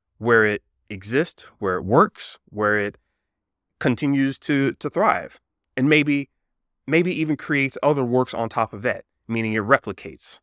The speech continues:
just like any good viral thing does, or any good biological system does. It begins to replicate if it's a, if it's a decent and strong creation. So with that, I just want to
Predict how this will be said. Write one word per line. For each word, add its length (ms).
just 160
like 200
any 200
good 420
viral 460
thing 220
does, 440
or 200
any 180
good 240
biological 640
system 340
does. 280
It 160
begins 320
to 80
replicate 600
if 160
it's 200
a, 360
if 140
it's 180
a 40
decent 380
and 120
strong 280
creation. 460
So 300
with 240
that, 260
I 80
just 200
want 240
to 420